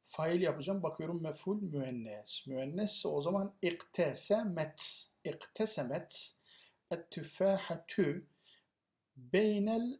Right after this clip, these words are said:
ebnai. Bu hi'yi niye düşürdüm? Çünkü fail olan ebe, ebe dönüyordu. Onu düşürdüğüm için ona giden zamiri de düşürdüm. İktesemet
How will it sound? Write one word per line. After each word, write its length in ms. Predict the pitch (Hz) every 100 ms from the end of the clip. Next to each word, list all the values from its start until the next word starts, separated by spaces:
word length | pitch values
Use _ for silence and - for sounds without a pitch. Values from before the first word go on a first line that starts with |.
| -
ebnai. 880 | 160 151 165 202 214 208 185 147 120
Bu 160 | 165 143
hi'yi 300 | 190 233 262
niye 180 | 202
düşürdüm? 440 | 160 - 165 240 247
Çünkü 260 | - 180 -
fail 420 | - - 165 190
olan 320 | 170 160 - - 151
ebe, 440 | 139 170 170 -
ebe 220 | 143 170
dönüyordu. 340 | 175 135 113 -
Onu 260 | 156 175
düşürdüğüm 440 | 170 - 175 214 202
için 180 | -
ona 180 | 233 180
giden 280 | 170 180 190
zamiri 340 | 170 175 170
de 60 | 135
düşürdüm. 380 | 120 - 127 - _ _ - - - _ -
İktesemet 960 | 156 - 185 180 196 220 220 - -